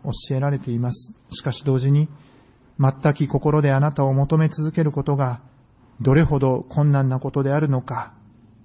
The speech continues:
私たちは知っています。しかし、それでもあなたは私たちを愛し、救おうとしてくださいました。御子イエス・キリストが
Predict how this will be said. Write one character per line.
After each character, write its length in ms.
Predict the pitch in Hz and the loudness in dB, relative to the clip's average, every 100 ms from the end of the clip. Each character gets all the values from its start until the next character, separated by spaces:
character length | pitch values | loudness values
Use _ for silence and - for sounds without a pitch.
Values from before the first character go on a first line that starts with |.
| - - - | -20 -20 -6
私 280 | 135 131 - | -4 -4 -4
た 120 | 123 | -6
ち 160 | - 131 | -4 -4
は 220 | 127 131 | -2 -4
知 220 | - - | -8 -10
っ 20 | |
て 100 | - | -2
い 80 | 127 | 0
ま 140 | 131 | 0
す。 220 | 131 - 180 - - - - - - - - - - - | -4 -10 -12 -18 -20 -20 -20 -20 -20 -20 -20 -20 -20 -14
し 120 | - | -6
か 120 | 139 | -6
し、 280 | - - 160 - - - - - - - | -4 -6 -6 -8 -20 -20 -20 -20 -20 -20
そ 180 | - 135 | -6 0
れ 100 | 135 | 2
で 100 | 160 | 4
も 120 | 151 | 4
あ 40 | 143 | 2
な 100 | 139 | 0
た 140 | 131 | -2
は 260 | 123 120 - - - - - | -2 -4 -12 -20 -20 -20 -6
私 320 | 147 135 127 | -4 -2 -4
た 120 | - 127 | -4 -8
ち 180 | - | -2
を 120 | 135 139 | -2 0
愛 160 | 147 | 0
し、 360 | - - 120 - - - | -2 -6 -8 -8 -18 -18
救 380 | - - 156 170 | -16 -4 0 0
お 40 | |
う 40 | - | -2
と 120 | 120 | -6
し 100 | - | -6
て 120 | 127 | -8
く 100 | 131 | -6
だ 80 | 131 | -6
さ 140 | - | -2
い 60 | 131 | -2
ま 100 | 131 | -2
し 120 | - | -6
た。 200 | - - _ _ _ _ _ _ _ _ _ _ _ _ | -14 -18 _ _ _ _ _ _ _ _ _ _ _ _
御 80 | 143 | -2
子 160 | - 135 | 0 0
イ 100 | 139 | 2
エ 60 | |
ス・ 140 | 143 - | -2 -2
キ 80 | 139 | -2
リ 100 | 135 | -2
ス 100 | - | -2
ト 120 | 143 | -2
が 300 | 139 139 | 0 -2